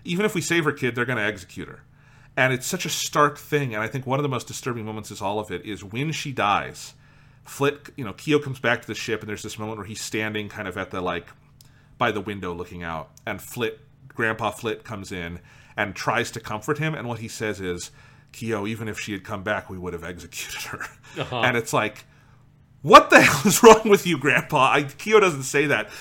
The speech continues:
Speaker 1: but there's this feeling of, like, Flit is so far fucking gone that he, like, why couldn't he have said, like, "Yeah, maybe, you know, I am Flit Asano. Maybe I could have done something for her."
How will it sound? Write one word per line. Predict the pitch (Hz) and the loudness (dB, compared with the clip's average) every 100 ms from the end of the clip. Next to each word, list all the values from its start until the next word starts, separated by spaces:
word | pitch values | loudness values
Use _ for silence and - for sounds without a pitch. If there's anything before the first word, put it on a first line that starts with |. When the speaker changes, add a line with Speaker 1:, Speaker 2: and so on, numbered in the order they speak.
| - | -10
Speaker 1:
but | 147 | -4
there's | 165 131 | -2 -4
this | - | -4
feeling | 175 151 135 | -2 -2 -4
of, | 127 | 0
like, | 117 107 - - - - | 0 0 -6 -20 -20 -16
Flit | - - 277 - | -10 4 6 6
is | 139 - | 2 2
so | 151 | 2
far | 135 143 123 | 4 4 4
fucking | 143 127 127 110 | 2 0 -2 -2
gone | 117 113 | 0 0
that | 110 | -2
he, | 127 120 - | -10 -14 -4
like, | 135 131 | -2 -2
why | - 160 156 175 | -4 -4 2 4
couldn't | 175 165 147 | 2 -2 0
he | |
have | 143 | -4
said, | 135 139 113 | -2 -2 0
like, | 107 101 - - - - - | -2 -4 -10 -20 -20 -20 -4
"Yeah, | 135 139 | 0 0
maybe, | 135 135 135 127 123 113 - _ | 2 2 2 2 0 -4 -14 _
you | 139 110 | -8 -4
know, | 98 101 - | -4 -4 0
I | 127 | 2
am | 135 131 131 | 4 4 2
Flit | 131 147 131 | 0 0 0
Asano. | 117 120 - 117 104 | 2 0 -2 -6 -6
Maybe | 107 117 120 120 | -2 0 2 2
I | 120 | 2
could | 156 | 0
have | 139 139 | 0 2
done | 147 151 | 0 0
something | 135 120 104 98 | -2 -6 -6 -12
for | - 98 76 | -8 -6 -6
her." | 85 71 | -8 -12